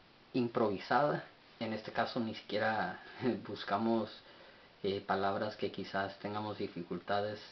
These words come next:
interpretando, pero pues, eh, vamos a continuar sin embargo. Y, a ver,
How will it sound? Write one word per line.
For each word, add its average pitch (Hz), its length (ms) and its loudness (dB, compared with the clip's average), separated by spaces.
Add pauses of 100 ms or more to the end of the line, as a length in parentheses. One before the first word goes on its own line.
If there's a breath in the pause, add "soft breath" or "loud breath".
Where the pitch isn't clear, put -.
(160)
interpretando, 107 880 -2
pero 107 240 0
pues, 90 160 -2 (180)
eh, 101 220 -2
vamos 98 260 -4
a 117 80 0
continuar 104 520 -6
sin 113 160 -2
embargo. 110 380 2 (1040 loud breath)
Y, 113 540 0 (120)
a 104 100 0
ver, 101 240 -2